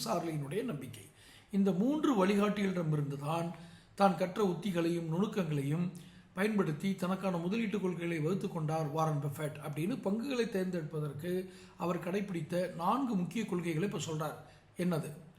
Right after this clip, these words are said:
நிறுவனத்தை அறிந்து கொள்ள வேண்டும். ஒரு நிறுவனத்தில் முதலீடு செய்வதற்கு முன்னால அந்த நிறுவனத்தினுடைய வணிக மாதிரி, பிசினஸ் மாடல்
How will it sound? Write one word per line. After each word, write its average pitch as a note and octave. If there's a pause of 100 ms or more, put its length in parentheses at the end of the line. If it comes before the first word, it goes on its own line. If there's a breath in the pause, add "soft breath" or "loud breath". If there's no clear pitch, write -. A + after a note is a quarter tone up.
(300 soft breath)
நிறுவனத்தை C#4
அறிந்து F#3
கொள்ள D3
வேண்டும். C3 (460 loud breath)
ஒரு G#3+
நிறுவனத்தில் A#3
முதலீடு B3
செய்வதற்கு F#3
முன்னால C#3 (480 loud breath)
அந்த F3+
நிறுவனத்தினுடைய G3+ (100)
வணிக A#3+
மாதிரி, D3+ (100)
பிசினஸ் A#3 (120)
மாடல் F3